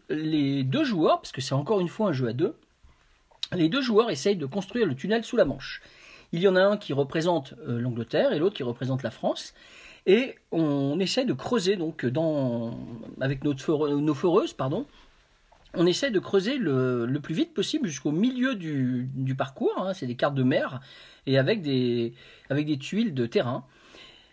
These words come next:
Et on essaie de creuser en utilisant donc, euh, bah, les cartes qui sont autour pour nous, pour nous aider, tout simplement, avec également une iconographie magnifique, avec des illustrations superbes, où on reconnaît, euh, facilement, euh, Margaret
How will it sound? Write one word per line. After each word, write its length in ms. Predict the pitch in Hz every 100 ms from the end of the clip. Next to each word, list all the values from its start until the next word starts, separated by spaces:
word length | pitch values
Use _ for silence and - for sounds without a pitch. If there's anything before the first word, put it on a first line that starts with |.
| -
Et 80 | 190
on 100 | 220
essaie 200 | 233 320
de 80 | 240
creuser 480 | - 226 220 294 339 -
en 160 | 180
utilisant 480 | 208 208 226 196 247
donc, 320 | 220 226 233
euh, 140 | 180 156
bah, 160 | 151 139 - _ -
les 140 | 160
cartes 280 | - 214 -
qui 80 | 160
sont 220 | 160 143
autour 240 | 160 190 196
pour 200 | - 131
nous, 260 | 123 117
pour 160 | 107 127
nous 200 | 123 120
aider, 240 | 151 240 370
tout 100 | 131
simplement, 520 | 131 120 156 196 339 - - - - _ -
avec 340 | 156 180 -
également 420 | 156 151 156 202
une 100 | 170
iconographie 680 | 151 - 156 147 151 151 180
magnifique, 580 | 156 151 135 - 339 -
avec 300 | 139 147 202
des 180 | 147 160
illustrations 480 | 156 - 147 214
superbes, 480 | 226 165 135 175 240
où 40 | 147
on 100 | 131
reconnaît, 420 | 135 143 165 208
euh, 180 | 131 117
facilement, 600 | 160 139 160 135 165 170
euh, 60 |
Margaret 420 | 127 143 135 135